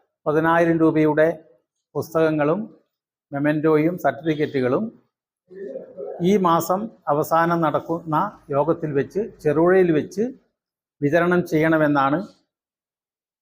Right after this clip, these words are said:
ഈ പുരസ്കാര സ-, ഏഹ്, സമിതി അറിയിച്ചിട്ടുള്ളത്. ആ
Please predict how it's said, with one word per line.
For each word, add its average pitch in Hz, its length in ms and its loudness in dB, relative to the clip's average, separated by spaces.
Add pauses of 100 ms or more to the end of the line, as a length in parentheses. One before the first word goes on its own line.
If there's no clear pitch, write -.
(360)
ഈ 143 140 0 (580)
പുരസ്കാര 156 500 0 (800)
സ-, - 260 -20 (100)
ഏഹ്, 151 340 -4
സമിതി 143 480 0 (460)
അറിയിച്ചിട്ടുള്ളത്. 123 680 -6 (1120)
ആ 143 120 2